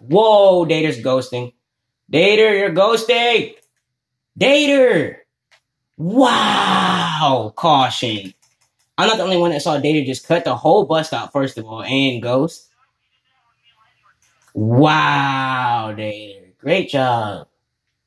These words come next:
You cut the whole bus stop. That's my win right there. I'm gone. That's it. I'm not winning this race now. Wow, what an i-, and then he's, and he's not even talking now, Rock. She's not even talking.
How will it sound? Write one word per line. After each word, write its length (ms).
You 160
cut 260
the 160
whole 380
bus 260
stop. 400
That's 180
my 220
win 240
right 160
there. 160
I'm 140
gone. 320
That's 240
it. 260
I'm 100
not 220
winning 220
this 120
race 200
now. 200
Wow, 800
what 300
an 240
i-, 160
and 80
then 120
he's, 280
and 140
he's 120
not 200
even 160
talking 400
now, 180
Rock. 300
She's 160
not 160
even 120
talking. 440